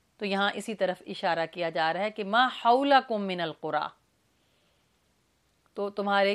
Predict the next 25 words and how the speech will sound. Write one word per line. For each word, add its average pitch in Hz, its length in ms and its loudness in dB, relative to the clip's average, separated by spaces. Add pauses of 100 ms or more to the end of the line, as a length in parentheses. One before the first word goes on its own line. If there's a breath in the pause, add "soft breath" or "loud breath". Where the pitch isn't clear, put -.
گرد 190 180 -2
و 190 80 2
پیش 180 320 -2
کے 185 140 -4
علاقوں 170 460 2
میں 208 160 -6
بہت 233 340 0
سی 294 160 -4
بستیوں 196 460 -4
کو 175 200 -8
ہم 175 80 -8
نے 175 260 -8
تباہ 165 440 0
کر 160 160 -8
دیا۔ 156 440 -4
وَصَرَّفْنَا 170 720 -6
الْآيَاتِ 165 720 -4
لَعَلَّهُمْ 170 560 -6
يَرْجِعُونَ، 170 680 -6 (800 soft breath)
ہم 262 140 -2
نے 247 200 2
اپنی 208 300 -2
آیات 180 440 4
بھیج 170 400 -8
کر 170 220 -4